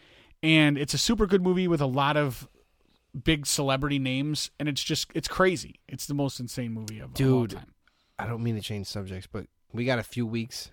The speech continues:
Speaker 2: to go. We got time to plan something. Our, some of our listeners interact, and some of them hide in the closet, right? If people wanna do, if somebody wants to do something for Game of Thrones,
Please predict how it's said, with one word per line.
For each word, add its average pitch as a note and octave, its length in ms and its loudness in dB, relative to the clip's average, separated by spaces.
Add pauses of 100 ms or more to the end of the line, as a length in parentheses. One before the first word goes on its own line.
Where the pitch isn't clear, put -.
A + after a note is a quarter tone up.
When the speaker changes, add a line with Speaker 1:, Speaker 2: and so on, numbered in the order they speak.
Speaker 2:
to - 120 -10
go. A2 260 -4
We A#2+ 100 -2
got A#2+ 120 -6
time A#2+ 200 -6
to G2+ 60 -8
plan G#2+ 300 -8
something. A#2+ 420 -6 (1080)
Our, C3+ 260 2
some F#3 200 4
of F#3+ 100 4
our F3 100 6
listeners C3 400 0
interact, G2+ 420 -2
and G#2 100 -8
some A#2 140 -6
of A#2 100 -4
them A2 120 -6
hide G#2 180 -6
in G2 100 -10
the F#2 60 -10
closet, F#2+ 440 -14
right? F#2 240 -8 (1040)
If - 220 -8
people G3 260 2
wanna F#3 180 6
do, C3+ 160 2
if C3 180 -2
somebody A3+ 280 4
wants G#3+ 160 6
to C#3+ 60 -6
do C#3 160 -2
something A#2+ 200 -2
for B2 100 -4
Game A#2 240 -2
of B2 60 -4
Thrones, A#2 520 -4